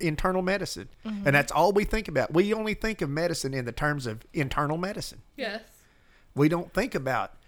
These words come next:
Speaker 1: it in any other terms. And remember, that's in his quote. He said, "When we begin to think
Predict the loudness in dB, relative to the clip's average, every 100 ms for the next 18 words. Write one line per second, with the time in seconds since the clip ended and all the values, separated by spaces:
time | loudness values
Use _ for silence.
0 | -16 -2 0 2 2 2 2 0 -2 -2
1 | 2 2 2 -4 -16 -20 -4 2 4 4
2 | 2 0 0 2 0 0 -4 -2 -2 -4
3 | -2 -2 0 -4 -2 -2 0 -2 0 0
4 | -2 -4 -4 -2 -2 0 -2 -2 -8 -12
5 | -16